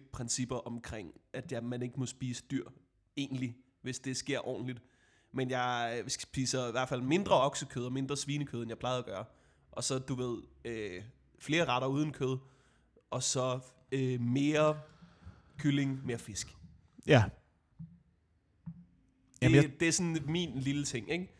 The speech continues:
Speaker 1: Men det vilde er, at selvom jeg er jo på vej over, jeg er jo på vej over i den retning, lige så stille,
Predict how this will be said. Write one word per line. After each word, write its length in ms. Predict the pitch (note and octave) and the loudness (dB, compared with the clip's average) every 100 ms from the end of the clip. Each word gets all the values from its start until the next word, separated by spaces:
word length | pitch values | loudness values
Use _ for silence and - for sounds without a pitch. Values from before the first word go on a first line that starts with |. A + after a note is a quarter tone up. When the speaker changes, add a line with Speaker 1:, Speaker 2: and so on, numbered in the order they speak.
| _ - _ | _ -20 _
Speaker 1:
Men 140 | C#3+ C3+ | 0 2
det 80 | |
vilde 200 | C#3+ F#3 | 2 4
er, 80 | D#3 | 4
at 180 | D3+ C3 | 2 0
selvom 300 | F#3 F#3 C#3 | 0 0 0
jeg 120 | C3+ | 0
er 40 | D3+ | 0
jo 60 | |
på 220 | D#3+ C#3 | 0 -4
vej 240 | C3+ F#3+ G3 | -2 2 2
over, 300 | C3 C#3+ A#2+ - - _ | 0 -2 -2 -6 -14 _
jeg 60 | B2+ | -4
er 40 | |
jo 40 | C3 | -2
på 120 | C#3+ | -2
vej 220 | C3 F#3 E3+ | 0 0 4
over 220 | C#3+ C#3 | 4 4
i 40 | |
den 200 | C3 C#3+ | 2 -2
retning, 300 | A2+ - C3 B2+ | -2 -4 -8 -4
lige 100 | G3 | 0
så 140 | - | 0
stille, 360 | D#3 D3+ C#3 D3 | 0 -2 -4 -4